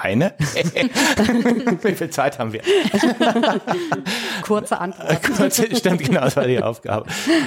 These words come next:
Speaker 1: Ach, ganz viele. Ähm, nee, aber richtig peinlich war mir das nie. Ich finde, Mode hat immer auch was mit Ausprobieren zu tun. Und, äh, klar, manchmal macht man irgendwas, wo man sich hinterher Bilder anguckt und sich denkt, „Naja, hätte man auch anders machen können“, aber nein. Also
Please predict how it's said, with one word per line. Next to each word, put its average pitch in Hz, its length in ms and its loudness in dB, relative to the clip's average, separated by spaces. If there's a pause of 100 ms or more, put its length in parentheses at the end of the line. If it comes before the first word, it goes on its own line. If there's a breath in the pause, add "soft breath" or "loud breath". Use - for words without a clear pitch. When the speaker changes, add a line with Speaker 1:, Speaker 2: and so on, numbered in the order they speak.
(120 loud breath)
Speaker 1:
Ach, 117 340 -2
ganz - 200 -6
viele. 104 280 -6 (380 loud breath)
Ähm, 131 640 4 (680 loud breath)
nee, 160 240 4
aber 139 180 2
richtig 165 320 -2
peinlich 151 420 0
war 139 100 2
mir 131 120 2
das 110 200 -2
nie. 110 160 2
Ich - 120 -6
finde, 127 220 4
Mode 113 320 2
hat 120 140 0
immer 120 340 2
auch 101 100 -2
was 107 160 0
mit 104 140 0
Ausprobieren - 560 -2
zu - 140 -8
tun. 90 420 -2
Und, - 680 -2
äh, 104 300 2
klar, 117 320 0
manchmal 107 680 0 (800 loud breath)
macht 113 340 0
man 110 140 4
irgendwas, 110 720 2
wo 107 80 2
man 107 120 2
sich 101 120 0
hinterher 107 320 2
Bilder 110 340 2
anguckt 110 340 -2
und 98 60 -2
sich 101 200 0
denkt, 104 300 0
„Naja, 104 400 2
hätte 104 200 -4
man 98 160 -2
auch 101 100 0
anders 101 280 0
machen 92 220 2
können“, 95 260 -2
aber 98 240 0
nein. 98 280 -2
Also 135 180 4